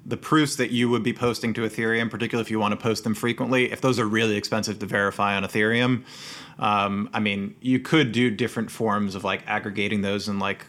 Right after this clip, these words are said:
converting them to different proofs that are cheaper to verify on Ethereum. But in general, like, if you'd be posting a lot of proofs and expensive to verify them on Ethereum,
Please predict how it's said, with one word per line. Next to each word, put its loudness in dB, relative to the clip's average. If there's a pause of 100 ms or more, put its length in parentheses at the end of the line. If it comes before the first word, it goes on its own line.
(180)
converting 0
them 0
to -10
different -2
proofs -2
that -2
are -2
cheaper -4
to -6
verify 0
on -2
Ethereum. 0
But -2
in 2
general, 2
like, -2 (340)
if -8
you'd 2
be 4
posting 4
a 4
lot 4
of -8
proofs -2
and 0
expensive -4
to -4
verify 2
them 0
on 0
Ethereum, 0